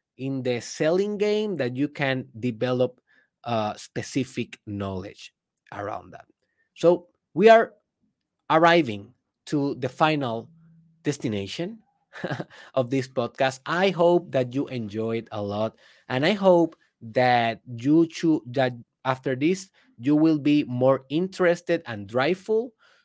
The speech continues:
to get more specialized knowledge in your life. Remember, specialized knowledge, it is the thing that will give you competitive advantage,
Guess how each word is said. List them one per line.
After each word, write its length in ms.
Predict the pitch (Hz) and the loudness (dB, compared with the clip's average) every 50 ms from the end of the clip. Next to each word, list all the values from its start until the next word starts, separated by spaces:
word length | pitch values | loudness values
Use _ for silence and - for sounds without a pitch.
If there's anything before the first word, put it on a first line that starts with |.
| _ _ _ - | _ _ _ -6
to 160 | - 143 120 | -4 -4 -4
get 380 | 113 - 147 156 170 196 - | -2 0 0 0 0 -2 -4
more 240 | 139 139 139 139 131 | -6 -2 0 0 -2
specialized 800 | 131 - - - 151 147 - 165 147 147 143 139 139 135 - - - | -2 -4 -4 -4 -2 -2 -2 -2 0 2 2 2 0 0 -4 -10 -14
knowledge 720 | 120 113 107 110 123 135 139 139 135 135 135 131 135 - - _ _ _ _ _ _ _ - | -12 -10 -6 -4 -2 0 0 0 0 -2 -2 -4 -8 -14 -20 _ _ _ _ _ _ _ -10
in 480 | 135 135 135 131 131 131 127 127 127 - - | -8 -6 -4 -4 -4 -2 -4 -4 -6 -8 -10
your 220 | 120 110 120 113 | -8 -6 -4 -4
life. 580 | 107 104 101 98 95 87 82 - - - - _ _ _ _ _ _ _ _ _ _ _ - | -4 -4 -4 -4 -4 -6 -6 -10 -18 -20 -20 _ _ _ _ _ _ _ _ _ _ _ -10
Remember, 500 | 113 110 127 151 175 175 151 113 - - - | -6 -2 0 2 2 0 0 -2 -6 -10 -16
specialized 640 | - - - 151 151 - 175 165 165 160 156 - 131 | -10 -4 -4 -2 0 2 2 4 4 4 2 0 -4
knowledge, 520 | 127 131 143 151 151 151 151 147 147 - _ - | -4 -2 0 0 2 2 0 0 -2 -8 _ -10
it 140 | 131 127 135 | -6 -4 -4
is 160 | 147 147 - | -4 -4 -6
the 120 | - 127 | -8 -8
thing 400 | 127 - - 147 156 156 156 147 127 | -8 -4 -2 -2 0 0 -2 -4 -4
that 180 | 120 110 92 | -6 -8 -6
will 220 | 110 123 143 151 143 | -4 -2 -2 -2 -2
give 380 | 120 131 147 151 147 135 123 | -2 -2 -2 -2 -2 -2 -4
you 120 | 135 147 143 | -4 -4 -4
competitive 840 | 147 - 113 101 95 - - 139 139 - 151 147 - 147 143 143 - - | -4 -6 -8 -8 -8 -4 -2 -2 -2 -2 -4 -6 -4 -4 -6 -6 -6 -12
advantage, 880 | 110 98 98 92 - 120 131 156 175 - 196 190 202 202 - - - | -12 -12 -10 -6 -4 -2 -2 -2 -4 -4 -4 -4 -4 -4 -8 -16 -18